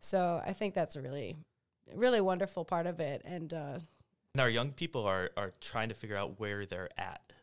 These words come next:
Speaker 2: Like, where, what is their role? What, what are they gonna contribute?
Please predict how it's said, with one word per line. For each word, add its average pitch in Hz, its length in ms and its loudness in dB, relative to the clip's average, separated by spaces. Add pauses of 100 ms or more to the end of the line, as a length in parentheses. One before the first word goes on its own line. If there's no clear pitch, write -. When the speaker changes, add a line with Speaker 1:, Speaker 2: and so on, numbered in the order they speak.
(140)
Speaker 2:
Like, 95 200 -12
where, 117 360 0
what 127 280 -2
is 110 160 -6
their 104 280 -4
role? 95 460 -4
What, 104 240 -4
what 120 160 -6
are 131 80 -4
they 107 360 -2
gonna 101 200 -4
contribute? 95 800 -10